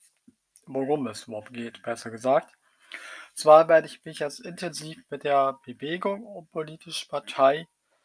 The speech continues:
Volt Europa beschäftigen. Also wie das entstanden ist,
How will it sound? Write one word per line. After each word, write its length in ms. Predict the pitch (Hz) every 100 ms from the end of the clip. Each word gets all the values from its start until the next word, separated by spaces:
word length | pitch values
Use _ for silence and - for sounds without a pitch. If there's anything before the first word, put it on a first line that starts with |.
| _ _ _ _ _ _ _ _ _ _ -
Volt 400 | 147 196 180 _ _
Europa 480 | 147 143 175 156 120
beschäftigen. 760 | 113 - 120 - - 107 _ _ _ _ _ _ _
Also 240 | 120 110
wie 100 | 120
das 200 | 123 123
entstanden 640 | 139 127 - 156 156 - -
ist, 400 | 160 160 -